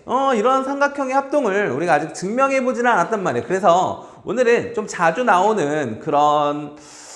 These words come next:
자주 나오는 그런 합동 문제들을 한 몇 가지만 풀어보고 다음 단원으로 넘어가 보도록 할게요. 아시겠죠?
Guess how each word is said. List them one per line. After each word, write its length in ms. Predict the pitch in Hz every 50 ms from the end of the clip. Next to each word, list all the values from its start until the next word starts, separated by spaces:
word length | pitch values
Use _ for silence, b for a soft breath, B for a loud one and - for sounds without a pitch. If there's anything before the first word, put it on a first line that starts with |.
| B B B B B B
자주 360 | - - - 165 175 156 220 233
나오는 640 | 196 151 151 165 180 190 196 220 247 277 277 269 240
그런 240 | - 170 165 170 180
합동 400 | 226 - - - 277 269 233 185
문제들을 600 | 160 160 170 208 202 160 180 208 208 139 110 -
한 100 | - 160
몇 160 | 127 120 -
가지만 320 | - 233 180 214 208 202 202
풀어보고 640 | 262 269 247 170 123 123 202 170 123 - - - -
다음 220 | - 139 147 165
단원으로 720 | 165 143 127 117 117 117 113 113 160 226 240 - - - -
넘어가 320 | 104 113 127 131 131 127
보도록 380 | 110 110 107 104 104 104 - -
할게요. 400 | 107 101 - 208 151 180 226 - - B B B B B B B 190 B
아시겠죠? 560 | 147 127 151 160 147 - 233 196 - -